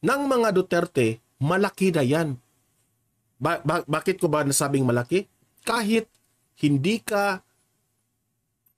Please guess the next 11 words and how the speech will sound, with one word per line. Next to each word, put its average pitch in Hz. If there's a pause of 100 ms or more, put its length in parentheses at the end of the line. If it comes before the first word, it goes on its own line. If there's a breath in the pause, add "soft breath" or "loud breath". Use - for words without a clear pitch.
(280)
imagine, 202
ha, 202
kahit 202
hindi 190
ka -
administrasyon, 196
ha, 160 (1120)
hindi 175
ikaw 180
ang 175
hawak 180